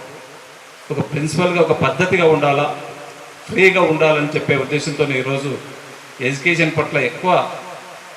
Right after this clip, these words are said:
ఆస్కారం ఇచ్చుకుంటూ, ఎడ్యుకేషనే కాకుండా సేంద్రియ పంటలు ఈరోజు మనం అందరం కూడా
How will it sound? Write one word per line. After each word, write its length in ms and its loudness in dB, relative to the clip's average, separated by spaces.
ఆస్కారం 520 4
ఇచ్చుకుంటూ, 460 -2
ఎడ్యుకేషనే 540 0
కాకుండా 540 0
సేంద్రియ 420 6
పంటలు 480 0
ఈరోజు 380 4
మనం 260 0
అందరం 280 0
కూడా 420 2